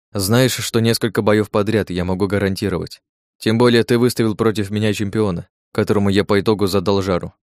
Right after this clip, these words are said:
Этот фрик умудрился оговориться, а чемпион — это не один из победителей его же боёв. Раз я мог ему противостоять практически на равных,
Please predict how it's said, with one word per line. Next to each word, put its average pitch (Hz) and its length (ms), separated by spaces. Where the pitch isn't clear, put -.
Этот 123 280
фрик 180 280
умудрился 160 500
оговориться, 139 680
а 95 120
чемпион — 127 420
это 104 180
не 101 100
один 110 280
из - 80
победителей 95 580
его 87 260
же 87 120
боёв. 87 360
Раз 98 340
я 101 160
мог 101 240
ему 98 260
противостоять 90 640
практически 95 560
на 90 140
равных, 95 380